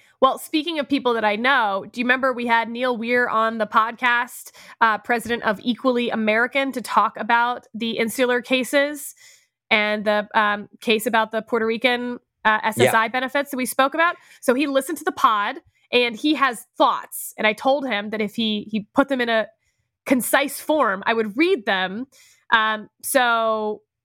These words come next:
Speaker 1: uh, this is from Neil, former guest of the pod, friend of the pod. Sarah, always happy to hear people like you talking about the insular cases. Most folks aren't even aware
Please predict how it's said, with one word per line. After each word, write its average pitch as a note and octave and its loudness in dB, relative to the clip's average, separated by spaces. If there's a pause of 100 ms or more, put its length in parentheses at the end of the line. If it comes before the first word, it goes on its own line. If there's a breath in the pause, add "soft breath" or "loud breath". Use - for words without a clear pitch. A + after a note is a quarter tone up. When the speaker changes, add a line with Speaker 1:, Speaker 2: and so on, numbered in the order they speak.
(140)
Speaker 1:
uh, A3+ 4
this B3+ -6
is C#4 -8
from B3+ 0
Neil, C#4 0
former B3+ 0
guest A3+ -2
of A3+ -2
the G#3+ -4
pod, A3+ 2
friend A#3 -4
of G#3+ -8
the G#3 -4
pod. G3+ 2 (340)
Sarah, D#4+ 0 (420 soft breath)
always G#3+ 2
happy C#4+ 0
to D#4 -4
hear E4 0 (240 soft breath)
people F#4+ 2
like F4+ 0
you A#3 -4
talking G#3+ 0
about C4+ 0
the D4+ -4
insular A3 -2
cases. F3+ -4 (180 soft breath)
Most C4+ 2
folks A3 -2
aren't D4 2
even E4 -2
aware E4+ 2